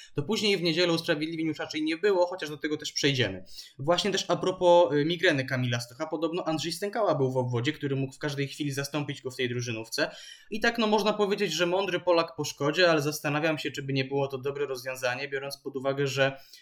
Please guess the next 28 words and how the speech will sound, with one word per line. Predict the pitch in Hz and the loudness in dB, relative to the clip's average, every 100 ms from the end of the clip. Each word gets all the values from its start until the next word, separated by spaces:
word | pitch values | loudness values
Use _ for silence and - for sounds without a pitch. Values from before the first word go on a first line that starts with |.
| - | -6
wydaje | 127 156 214 208 | 0 4 6 4
mi | 202 | 2
się, | 196 | 0
że | 165 165 | 4 4
Andrzej | 165 185 175 170 | 2 0 0 0
by | 151 | 0
go | |
gorzej | 165 165 165 | 0 0 -2
od | 151 | -2
Stocha | - 160 160 | -4 -4 -4
po | 151 | -6
prostu | - 147 151 | -6 -6 -4
nie | 143 | -2
skoczył, | 143 135 120 156 | -2 -4 -4 -4
zwłaszcza | - 135 135 - 151 | -8 -4 -4 -2 -4
że | 135 139 139 | 0 0 0
podczas | 147 147 143 139 | -2 -8 -8 -6
tego | 156 143 | -4 -2
weekendu | 143 147 139 135 160 | -2 -2 -2 -2 -6
w | |
każdym | - 156 139 151 | -4 -4 -2 -4
skoku | - - 135 156 | -4 -6 -6 -4
meldował | 143 135 143 143 | -2 -2 -2 -2
się | 139 139 | -2 -4
w | |
drugiej | 135 135 131 | -4 -6 -4
dziesiątce | 131 131 110 104 - | -6 -8 -8 -8 -8
indywidualnie. | 107 107 107 104 98 92 92 | -6 -8 -10 -8 -10 -10 -16